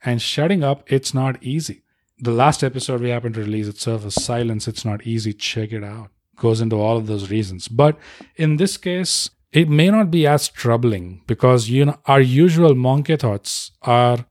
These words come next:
taken over by, uh, focus on observing.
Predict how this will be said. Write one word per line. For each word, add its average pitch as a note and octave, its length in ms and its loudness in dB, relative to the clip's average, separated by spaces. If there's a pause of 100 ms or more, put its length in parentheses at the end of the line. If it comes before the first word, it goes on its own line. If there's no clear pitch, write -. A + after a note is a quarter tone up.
taken D3 320 4
over D3 320 2
by, A#2 760 0
uh, A2+ 360 0
focus D#3 440 0
on C#3 160 0
observing. G#2+ 600 -4